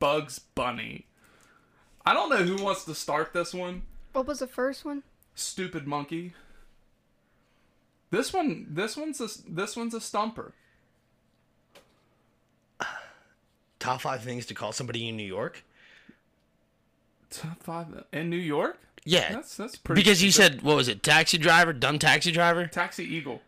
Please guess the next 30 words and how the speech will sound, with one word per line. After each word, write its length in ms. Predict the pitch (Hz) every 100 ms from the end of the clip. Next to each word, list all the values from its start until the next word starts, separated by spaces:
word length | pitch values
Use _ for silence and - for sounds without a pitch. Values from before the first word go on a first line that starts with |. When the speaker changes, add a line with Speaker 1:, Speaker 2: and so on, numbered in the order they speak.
| _
Speaker 3:
Taxi 360 | - 160 - 120
Eagle. 300 | 95 76 - - _ -
Speaker 1:
Yeah. 240 | 156 - 117
Speaker 3:
And 80 |
I 80 | 135
just 160 | 156 143
think 180 | 175 131
for 120 | 143
some 180 | 180 170
reason, 280 | 165 151
like, 180 | 135 131
taxi, 480 | - 143 151 - 135 -
taxis 480 | - 139 156 156 127
make 260 | 127 123
me 120 | 123 117
think 180 | 135
of 60 | 120
New 80 | 117
York. 340 | 110 101 - - - - - - - 131 135 _ - _
Speaker 1:
I'm 300 | 160 214 392
going 240 | 254 208 180
with 180 | 165 -
top 440 | - 175 185 -
five 440 | - 165 160 160 160 _ _ _
pet 260 | - 190 185
names 540 | 151 151 147 147 - - _ _ _ _
for 160 | - 156
your 180 | 147
younger 320 | 143 147 143 143
brother. 400 | 131 95 -